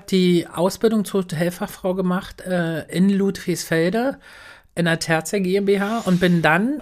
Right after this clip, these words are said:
im Rahmen eines Praktikums in den Schwarzwald gefahren, weil es, äh, unsere Lehrerin, unsere damalige Lehrerin, die ich ganz toll fand, die hat einfach gesagt, „Ich habe einen Platz,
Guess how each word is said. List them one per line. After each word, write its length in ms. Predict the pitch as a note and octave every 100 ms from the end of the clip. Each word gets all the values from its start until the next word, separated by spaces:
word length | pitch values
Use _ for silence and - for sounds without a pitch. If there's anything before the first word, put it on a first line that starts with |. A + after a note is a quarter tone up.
| -
im 140 | D#3+
Rahmen 320 | D3+ C#3+ F#3
eines 240 | F3+ F3 -
Praktikums 840 | - F#3 - - - F3+ G#3+ - - - - - -
in 120 | - F3
den 140 | F3+
Schwarzwald 480 | F3+ D#3+ F3 F#3+ F3+
gefahren, 440 | D#3+ - C#3 C#3
weil 140 | C#3 C#3
es, 220 | - -
äh, 440 | D#3 C#3 C#3 B2 -
unsere 280 | F3 D#3+ D#3+
Lehrerin, 640 | D#3 F3+ F#3+ G3+ G3+ G3
unsere 260 | F3 E3 D#3+
damalige 580 | D3+ F3 F3 E3 E3
Lehrerin, 480 | D#3+ D#3+ E3 F3 E3+
die 60 | E3
ich 120 | E3+
ganz 260 | E3+ F3+ F3+
toll 240 | - F3+
fand, 380 | F3 F#3+ F3 F3+
die 160 | E3+ E3+
hat 160 | E3
einfach 200 | E3 E3+
gesagt, 300 | E3+ D#3+ E3
„Ich 120 | E3+
habe 140 | F3 -
einen 180 | E3+ A3
Platz, 480 | - G3 - -